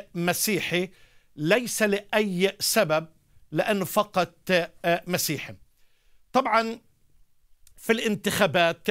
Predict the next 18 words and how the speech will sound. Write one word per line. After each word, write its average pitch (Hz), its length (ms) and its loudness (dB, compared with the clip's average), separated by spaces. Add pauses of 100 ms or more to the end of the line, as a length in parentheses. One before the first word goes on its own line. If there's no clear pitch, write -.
دايما 196 340 2
بيركزوا 175 840 0 (420)
المسيحيين 180 600 0
على 170 220 2
شيء - 320 0
مهم 185 420 -2 (140)
جدا، 165 560 0 (460)
على 180 480 4
موضوع 165 480 2
الإيمان، 175 720 2
الإيمان 175 640 0
بالله. 151 540 0 (640)
الموضوع 170 460 2
الثاني 202 480 2
موضوع 160 720 2 (100)
ال-، 151 720 2 (480)
العائلة، 175 760 2
الفاميلي. 170 800 0